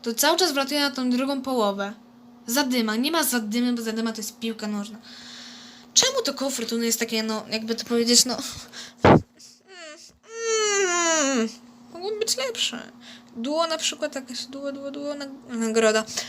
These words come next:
Kiedyś lubiłem nagrodę, teraz niezbyt lubię, ale dobra, możemy spróbować. Tylko jakiś fajny brawler by się przydał.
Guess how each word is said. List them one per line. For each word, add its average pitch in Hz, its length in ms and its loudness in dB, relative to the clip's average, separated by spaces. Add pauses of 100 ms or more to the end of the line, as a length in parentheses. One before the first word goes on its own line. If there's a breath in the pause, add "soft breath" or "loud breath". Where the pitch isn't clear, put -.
(540 loud breath)
Kiedyś 349 300 6
lubiłem 285 340 4
nagrodę, 208 380 2
teraz 247 500 -2
niezbyt 208 380 -4
lubię, 233 280 2
ale 440 240 6
dobra, 254 220 4
możemy 240 260 2
spróbować. 226 580 0
Tylko - 160 -4
jakiś 269 200 -2
fajny 254 240 0
brawler 214 600 2
by 202 100 -6
się 202 140 -4
przydał. 226 680 0